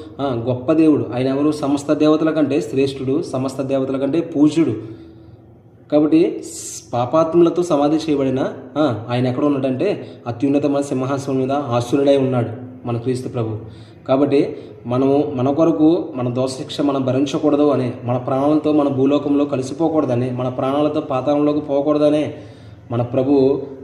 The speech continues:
ఆ, గుర్తెరిగి మన, మన కొరకు, మన తండ్రి అయిన దేవుడు గుర్తెరిగి మన కొరకు క్రీస్తు ప్రభువుని ఈ లోకానికి పంపించి, ఆ, తాను చేత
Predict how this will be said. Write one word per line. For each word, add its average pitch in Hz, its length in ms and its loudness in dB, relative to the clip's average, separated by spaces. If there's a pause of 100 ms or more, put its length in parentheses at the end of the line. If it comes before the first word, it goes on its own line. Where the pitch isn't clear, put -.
ఆ, 117 280 -4
గుర్తెరిగి 131 540 4
మన, 123 200 -2 (160)
మన 123 200 0
కొరకు, 135 420 -2
మన 131 160 -4
తండ్రి 120 240 -2
అయిన 131 120 0
దేవుడు 131 240 0
గుర్తెరిగి 123 500 -2
మన 123 160 -4
కొరకు 117 300 -4
క్రీస్తు 135 320 -4
ప్రభువుని 127 380 0
ఈ - 20 0
లోకానికి 123 400 -2
పంపించి, 110 400 -6 (500)
ఆ, 110 160 -4 (1000)
తాను 123 180 4
చేత 143 640 2